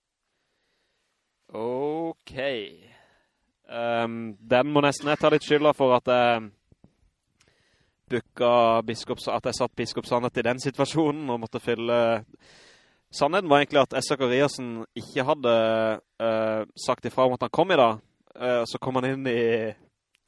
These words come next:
bak i rommet her på Pier seks, og så pekte han på meg, og så sa han, pekte han på scenen, og så, så unnskyld til biskop Sannhet for at han måtte ta første,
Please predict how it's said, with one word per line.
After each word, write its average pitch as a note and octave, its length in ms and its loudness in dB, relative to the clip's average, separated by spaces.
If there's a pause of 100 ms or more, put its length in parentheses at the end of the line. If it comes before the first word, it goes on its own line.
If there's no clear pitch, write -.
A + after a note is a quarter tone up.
(680)
bak B2 180 4
i A2+ 80 -6
rommet B2+ 320 -2
her A2+ 140 -2
på - 120 -8
Pier A#2+ 200 -4
seks, - 400 -4
og A2 60 -6
så A2+ 160 -2 (200)
pekte A#2 300 -4
han B2+ 80 -6
på - 80 -8
meg, A#2 200 -4
og - 40 -8
så A#2 120 -12
sa A#2 160 0 (100)
han, G#2+ 260 -6
pekte A2+ 240 -8
han A2+ 80 -6
på A2+ 80 -6
scenen, A2 400 -6
og A#2 160 -2
så, G2+ 300 -8 (960)
så C3+ 300 6
unnskyld D3 480 2 (100)
til B2+ 160 2
biskop B2 400 -4
Sannhet C3+ 320 0
for A#2+ 140 4
at A#2+ 80 -2
han A#2 100 -2
måtte A2+ 160 -8
ta A#2 160 2
første, - 540 -2